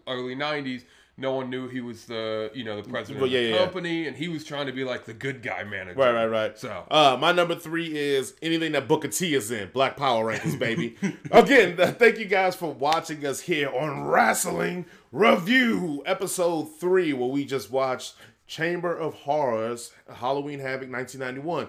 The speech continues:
Speaker 1: And it was
Speaker 2: So,
Speaker 1: horrors.
Speaker 2: what's
Speaker 1: It
Speaker 2: up?
Speaker 1: was horrors to watch.
Speaker 2: Yes, it was. Next week, we're gonna have, <laughs> I cannot wait. Next week, we are going to have the Heartbreak Kid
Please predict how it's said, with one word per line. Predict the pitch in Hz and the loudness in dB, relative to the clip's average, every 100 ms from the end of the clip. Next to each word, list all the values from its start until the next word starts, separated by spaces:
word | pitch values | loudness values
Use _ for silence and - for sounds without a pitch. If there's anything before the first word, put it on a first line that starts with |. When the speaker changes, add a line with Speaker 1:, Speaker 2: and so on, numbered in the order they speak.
| - | -8
Speaker 1:
And | 107 | -12
it | |
was | 110 | -10
Speaker 2:
So, | 139 165 | -4 -2
Speaker 1:
horrors. | - 95 101 - _ _ _ - | -2 -4 -8 -18 _ _ _ -6
Speaker 2:
what's | 156 | 2
Speaker 1:
It | 151 | 4
Speaker 2:
up? | 135 | 2
Speaker 1:
was | |
horrors | - 131 123 120 | -2 -4 -2 -2
to | 143 | -6
watch. | 107 87 | -6 -2
Speaker 2:
Yes, | 190 185 156 | 8 8 10
it | 180 | 6
was. | 151 123 117 - - _ | 6 4 -2 -14 -20 _
Next | 147 220 226 | 4 4 4
week, | 233 240 226 - - - | -2 -2 -2 -12 -18 -6
we're | 123 170 | -2 2
gonna | 170 170 | 4 4
have, | 175 175 165 165 160 151 - | 6 6 4 4 0 -4 -10
<laughs> | - | 2
I | 427 - 453 453 440 - - - | 2 4 0 0 0 -4 -6 -2
cannot | - 226 220 - 220 220 220 - - | 2 2 2 -4 -2 -2 -4 -10 -4
wait. | - 311 262 - _ _ _ _ _ _ 160 | -2 -2 -6 -12 _ _ _ _ _ _ 4
Next | 196 196 | 4 4
week, | 196 196 | -2 -2
we | 139 151 160 | 0 0 2
are | |
going | 135 165 165 | 0 -2 -4
to | 160 135 | -8 -12
have | 107 151 139 110 104 101 - _ _ | -4 -2 -2 -4 -8 -12 -20 _ _
the | 101 | -16
Heartbreak | 92 139 156 143 160 156 | -2 0 0 -2 -4 -4
Kid | 113 113 110 | -6 -4 -6